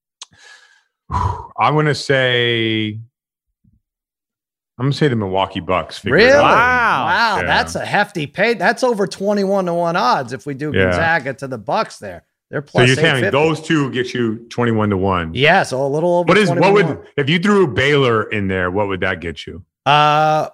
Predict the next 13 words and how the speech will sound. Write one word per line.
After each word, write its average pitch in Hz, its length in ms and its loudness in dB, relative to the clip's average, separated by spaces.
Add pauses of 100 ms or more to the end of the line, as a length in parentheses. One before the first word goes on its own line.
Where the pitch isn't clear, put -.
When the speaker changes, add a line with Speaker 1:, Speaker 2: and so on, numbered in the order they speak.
(140)
Speaker 2:
well, 170 260 2
it - 40 0
would 156 100 -4
get 190 220 0
you, 165 140 -2
uh, 143 160 -4 (240)
uh, 160 180 -2
we'd 170 140 0
have 190 180 4
to 180 60 -8
take 190 220 0
Gonzaga 156 440 0
out. 120 340 -2